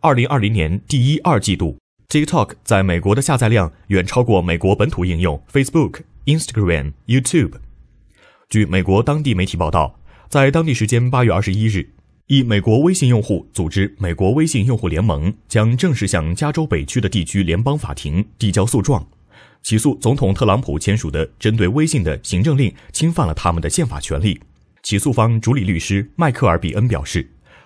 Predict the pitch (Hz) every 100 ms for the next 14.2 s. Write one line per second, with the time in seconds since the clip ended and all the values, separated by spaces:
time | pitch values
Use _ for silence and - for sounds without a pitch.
0 | - 165 147 160 147 95 104 92 - -
1 | 101 117 95 95 120 98 95 143 139 113
2 | 90 98 85 - - 139 135 - 98 92
3 | 85 82 78 110 113 117 80 101 104 -
4 | 170 - 90 202 151 76 76 71 87 78
5 | 62 - - _ - - _ 95 101 127
6 | 127 120 104 - 120 120 95 107 139 92
7 | 82 123 123 123 147 110 71 80 - 80
8 | 90 117 135 - 73 95 - - 156 120
9 | 120 151 156 131 - _ 98 95 - 78
10 | 165 117 82 139 120 - 73 131 - -
11 | - - - - - - 196 202 170 80
12 | 80 117 113 117 123 123 98 - - -
13 | 92 87 95 90 82 107 - 165 135 92
14 | 107